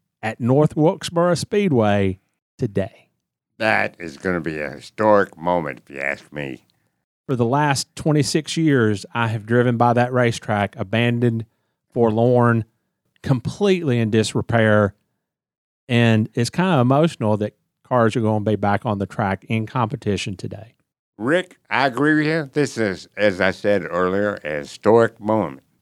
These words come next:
Speaker 2: but there's also something very important here. Fans, if you can get to the races at North Wilkesboro, you need to do that,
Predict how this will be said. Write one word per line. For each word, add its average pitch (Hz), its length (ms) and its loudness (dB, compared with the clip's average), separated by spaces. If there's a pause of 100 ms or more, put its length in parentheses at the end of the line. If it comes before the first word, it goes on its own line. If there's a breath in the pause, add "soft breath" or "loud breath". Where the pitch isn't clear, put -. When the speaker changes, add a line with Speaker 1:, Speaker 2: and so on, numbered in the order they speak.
Speaker 2:
but 95 180 -2
there's 85 240 -2
also 113 520 0
something 80 500 -8
very 82 280 -2
important 80 560 -8
here. 65 200 -20 (340)
Fans, 117 420 2
if 90 280 -12
you 104 100 -2
can 113 260 -4
get 127 280 0
to 123 100 -2
the 135 140 2
races 110 540 0
at 90 240 -4
North 123 280 0
Wilkesboro, 104 680 -6 (380 soft breath)
you 110 600 4
need 98 540 0
to 92 100 -4
do 101 320 2
that, 71 300 -6